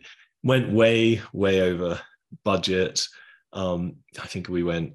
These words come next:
and then, and it, it became more of a grandiose thing. It was gonna be this whole, um, a sort of almost like a save the world project <laughs> anyway. And we, we got, we basically got over our skis on that one, went a million,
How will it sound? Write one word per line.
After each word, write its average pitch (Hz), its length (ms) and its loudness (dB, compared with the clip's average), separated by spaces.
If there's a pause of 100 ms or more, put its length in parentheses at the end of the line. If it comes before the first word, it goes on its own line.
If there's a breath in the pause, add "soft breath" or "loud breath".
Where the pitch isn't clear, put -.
and 90 160 -2
then, 85 340 -4 (100)
and 104 120 0
it, 98 140 0
it 95 80 -6
became 110 340 0
more 98 180 0
of 90 60 -4
a 90 60 -2
grandiose 90 720 -4
thing. 87 200 -6
It 82 40 -6
was 76 120 -6
gonna 92 220 -6
be 85 260 -4
this 82 260 -2
whole, 82 440 -8
um, 82 340 -6 (520 loud breath)
a 101 60 -8
sort 90 220 0
of 87 80 -2
almost 82 320 -2
like 78 180 -4
a - 40 -4
save 85 360 0
the 80 60 -10
world 78 380 -6 (360)
project 73 560 -4
<laughs> - 40 -18
anyway. 143 680 0 (500 loud breath)
And 101 420 -2
we, 104 260 -2
we 101 140 -2
got, 101 480 -4
we 107 120 -4
basically 101 800 -4
got 95 180 0
over 101 300 2
our 92 160 0
skis 95 600 -2
on 82 180 -10
that 85 180 -8
one, 85 300 -4
went 90 280 -4
a 85 60 -8
million, 92 480 -4